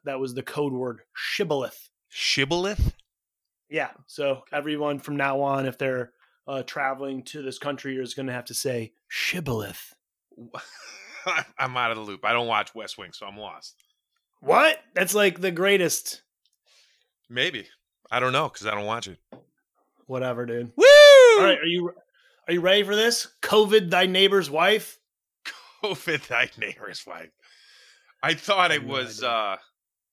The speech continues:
Speaker 2: Return of the, I don't know, whatever. Go ahead.
Speaker 1: What?
Speaker 2: I don't, I don't
Speaker 1: Hey,
Speaker 2: know.
Speaker 1: everybody. My name is Dave.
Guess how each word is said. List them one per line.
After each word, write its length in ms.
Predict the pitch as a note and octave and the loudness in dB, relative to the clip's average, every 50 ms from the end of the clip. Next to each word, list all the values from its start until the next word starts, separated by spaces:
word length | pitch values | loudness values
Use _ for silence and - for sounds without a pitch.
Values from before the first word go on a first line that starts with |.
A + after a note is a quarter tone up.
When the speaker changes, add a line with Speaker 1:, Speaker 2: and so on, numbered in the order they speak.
| _ _ _ _ _ _ _ _ _ _ _ - _ _ G#2 | _ _ _ _ _ _ _ _ _ _ _ -20 _ _ -16
Speaker 2:
Return 440 | A2+ A#2 - - C#3 B2+ B2+ B2 | -16 -16 -12 -8 -6 -4 -4 -4
of 80 | A#2 G#2 | -6 -6
the, 120 | G#2 G2+ - _ _ _ _ _ _ _ _ - | -8 -10 -12 _ _ _ _ _ _ _ _ -12
I 160 | A2 F#2+ F#2 | -12 -10 -10
don't 120 | F2 E2 D2+ | -10 -12 -14
know, 80 | D2+ | -16
whatever. 340 | D#2+ F#2 F#2+ F2 - E2 _ | -16 -12 -12 -12 -12 -14 _
Go 140 | - C#3 B2+ | -6 -6 -6
ahead. 180 | A#2 A2 F#2+ F2 _ _ _ _ _ _ _ _ _ _ _ _ _ _ _ _ _ _ _ _ _ _ _ | -4 -6 -10 -14 _ _ _ _ _ _ _ _ _ _ _ _ _ _ _ _ _ _ _ _ _ _ _
Speaker 1:
What? 280 | - - - - - C4 | -14 -12 -12 -8 -6 -4
Speaker 2:
I 160 | D4 G3 G3 | -4 -2 -2
don't, 160 | A3+ A3 - - _ - | -4 -4 -6 -12 _ -6
I 120 | G3+ G3 - - - | -6 -6 -6 -6 -4
don't 80 | F3 - | 0 2
Speaker 1:
Hey, 120 | C4 C4 | 4 4
Speaker 2:
know. 80 | B3 B3 | 4 2
Speaker 1:
everybody. 760 | A3+ A#3+ A#3+ A3 A3 A#3+ A#3+ B3 B3 B3+ A#3 F3 - _ _ _ _ _ _ _ _ _ _ | 2 0 -2 0 2 4 4 4 4 2 2 -2 -6 _ _ _ _ _ _ _ _ _ _
My 200 | E3 E3+ G#3 B3 | -4 -2 -2 0
name 260 | B3+ B3+ C4 B3 A#3+ | 0 0 0 2 0
is 120 | A3+ G#3+ G#3+ | 0 0 -2
Dave. 720 | G3 F#3 G#3+ A3 B3 B3+ C#4+ C4 B3+ B3+ B3+ A#3+ G3+ | -6 -2 0 4 4 4 4 4 4 2 2 0 -2